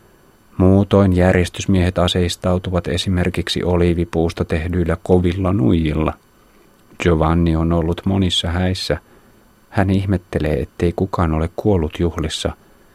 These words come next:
Sen verran rajusti ovat nuijat heiluneet. Kun normaalioloissa tunisialaismiehet haluavat ryypätä, he hankkivat valtavan määrän juotavaa ja lähtevät isossa ryhmässä maaseudun rauhaan. Koska alkoholi on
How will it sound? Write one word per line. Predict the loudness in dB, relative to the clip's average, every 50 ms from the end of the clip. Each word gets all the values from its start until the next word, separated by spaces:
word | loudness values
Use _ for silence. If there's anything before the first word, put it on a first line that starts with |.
| _ _ _ -14
Sen | -2 0 0 0 2 0
verran | 0 0 0 0 -2 -2
rajusti | -2 0 -2 0 0 -2 -6 -6 -6 -6 -4 -2
ovat | -2 -2 -4 -6 -4 -4
nuijat | -2 -2 0 0 0 -2 -4 -8 -6 -4
heiluneet. | -2 0 0 0 -2 -4 -4 -6 -10 -12 -14 -18 _ _ _ _ _ _ _ _ _ _ _ _ _ _ _ _ _ _ _ -2
Kun | 0 2 2 4
normaalioloissa | 4 4 4 4 4 4 4 4 2 2 2 2 0 0 0 -2 -4
tunisialaismiehet | -2 0 0 2 2 2 0 0 0 2 0 -2 -2 -2 -2 -2 0 -2 -2 -4 -2
haluavat | -2 -2 0 0 0 -2 -2 -4 0
ryypätä, | 0 2 2 2 2 0 0 0 -2 -4 -4 _ _ _ _ _ _ _ _ -4 0
he | 0 4
hankkivat | 6 6 4 4 2 -2 -4 -2 -2 -2 0 0
valtavan | 2 2 2 2 0 0 0 2 2
määrän | 2 2 2 2 2 2 0 0 0
juotavaa | 0 0 0 0 0 0 0 0 0 0 -2 -4 -8 _ _ -2
ja | -2 0
lähtevät | 0 0 -4 -4 -6 -6 -6 -4 -4
isossa | -4 -4 -4 -4 -6 -6 -4 -4 -2
ryhmässä | -2 0 0 0 0 -2 -4 -4 -4 -2
maaseudun | -2 0 0 0 -2 0 -2 -2 -2 0 -2 -2 -2 -4 -2
rauhaan. | -2 -2 -2 -2 -4 -6 -6 -8 -8 -8 -10 -12 _ _ _ _ _ _ _ _ _ _ _ _ _ _
Koska | -6 -6 -6 -4 -4 -4 -2
alkoholi | 0 0 0 0 0 0 0 0 0 0 0
on | -2 -4